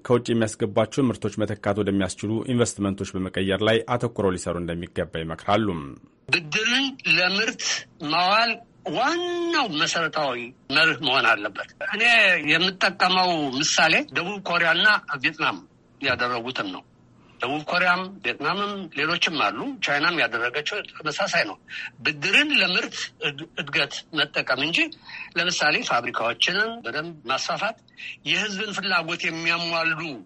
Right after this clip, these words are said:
Speaker 2: እቃዎችን በሀገር ውስጥ ማምረት። ምክንያቱም፣ እ፣ መጫሚያ፣ መድኃኒት፣ ምግብ ወዘተ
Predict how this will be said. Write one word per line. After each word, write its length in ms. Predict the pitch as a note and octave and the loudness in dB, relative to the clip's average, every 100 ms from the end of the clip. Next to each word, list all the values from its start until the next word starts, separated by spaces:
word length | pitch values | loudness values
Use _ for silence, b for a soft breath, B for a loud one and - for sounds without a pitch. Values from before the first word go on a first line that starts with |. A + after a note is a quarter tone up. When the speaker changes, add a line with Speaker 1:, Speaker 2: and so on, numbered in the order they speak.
| _ _ _ _ | _ _ _ _
Speaker 2:
እቃዎችን 640 | F#3 F#3 F#3+ D#3 D3 - G#2 - _ _ | -4 0 0 0 0 -2 -2 -14 _ _
በሀገር 380 | C3+ C3+ C3+ D3 | -2 0 0 -2
ውስጥ 240 | A#3 - - - | -4 -6 -10 -4
ማምረት። 360 | C#3+ D3+ C4 | -2 -2 -4
ምክንያቱም፣ 440 | G3+ A3 C4 C4 E4+ - B - | -4 0 2 2 -4 -10 B -4
እ፣ 200 | E3+ E3 | -2 0
መጫሚያ፣ 580 | E3 G3 - G#3 A3 G#3 F3 D3 | 0 -2 2 2 4 4 4 2
መድኃኒት፣ 640 | D3+ E3+ F#3+ A3 G#3+ D#3+ D#3 | -2 2 2 2 0 -2 -6
ምግብ 400 | D3 G3 G#3 A#3+ D#3 C#3 | -6 -4 -4 -4 -6 -4
ወዘተ 400 | E3 F3 A#3 | -4 -4 -4